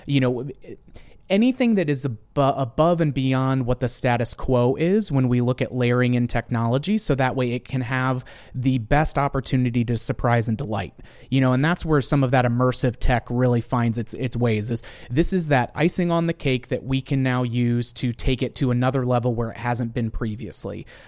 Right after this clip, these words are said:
Um, so, it, you know, it just really, it gives those ooh and ah moments and those, those laugh out loud moments that we, we get because it's, it's something that they can't necessarily see inherently,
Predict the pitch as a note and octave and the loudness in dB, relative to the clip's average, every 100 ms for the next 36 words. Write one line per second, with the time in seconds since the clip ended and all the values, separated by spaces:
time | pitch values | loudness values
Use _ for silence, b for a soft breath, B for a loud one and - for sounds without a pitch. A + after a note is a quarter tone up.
0 | B A#2 A#2 A2+ A2 - - C3 A#2+ A2 | B -2 0 0 -2 -4 0 2 2 -2
1 | C3 B2 B2+ A#2 A2+ A#2 - A#2 A#2+ B2 | -4 -4 -4 -2 -2 -4 -6 -8 -4 0
2 | C3 B2+ A#2+ A#2 A2 B - C3+ B2 C#3+ | 2 2 2 0 -4 B -4 -2 0 0
3 | B2 C3+ A#2 - D3+ C3 B2+ B2+ B2+ B2 | 2 0 0 -2 0 0 -2 -2 0 0
4 | A#2+ A#2+ A#2 - D3+ B2+ A#2+ A#2 A2+ - | 0 0 -2 -6 -6 -2 0 0 -2 -4
5 | - C3 B2 A2+ A#2 A2+ - A2+ G#2+ B2 | -6 -2 -2 -2 -2 -2 0 -2 0 2
6 | A#2 A2+ B2 B2 A#2 - - B2 A2 - | 2 2 0 2 0 -4 -4 -4 -6 -6
7 | B2 A2+ A2+ G#2+ C#3 C#3+ C3+ A#2+ B2+ A2+ | -6 -2 -2 0 0 0 -4 -6 -4 -2
8 | A#2 - - C3 - C3+ C3+ B2 A#2+ A#2+ | -4 -4 -8 -6 -4 -2 -2 -2 -2 -6
9 | - E3+ D3 C3+ B2+ C3 C3+ C3 A#2 - | -4 -4 -4 -4 -4 -2 -2 0 -2 -2
10 | D3 B2+ A2 F3+ F3 E3+ | 0 -2 0 -2 0 0